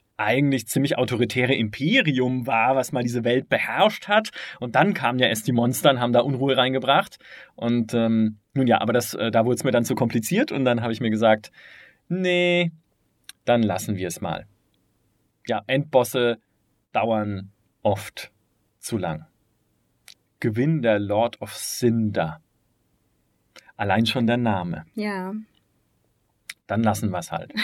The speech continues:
Speaker 1: <laughs> Ich habe bei Final Fantasy sieben den letzten Boss nie geschafft, sagen nicht ich, sagt Soul hier bei uns im Discord-Chat. Zähl ich aber auch als durchgespielt.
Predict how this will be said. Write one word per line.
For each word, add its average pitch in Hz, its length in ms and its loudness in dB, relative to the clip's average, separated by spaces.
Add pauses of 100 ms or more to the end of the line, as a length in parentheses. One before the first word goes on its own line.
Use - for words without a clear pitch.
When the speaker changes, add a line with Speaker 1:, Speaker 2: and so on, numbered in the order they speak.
(360)
Speaker 1:
<laughs> 165 760 0 (1080)
Ich 110 80 -4
habe 180 140 2
bei 170 60 2
Final 156 220 0
Fantasy 147 360 -2
sieben 175 320 0
den 127 120 2
letzten 110 380 0
Boss 143 260 2
nie 120 160 -2
geschafft, 135 380 2
sagen 110 200 2
nicht 110 140 0
ich, 156 160 -2
sagt 107 200 2
Soul 165 340 0
hier 139 120 -2
bei 117 100 2
uns 110 140 -4
im 110 60 -2
Discord-Chat. 127 640 -2 (840)
Zähl 156 220 0
ich 170 100 -2
aber 160 120 0
auch 185 100 2
als 160 160 -2
durchgespielt. 147 760 -2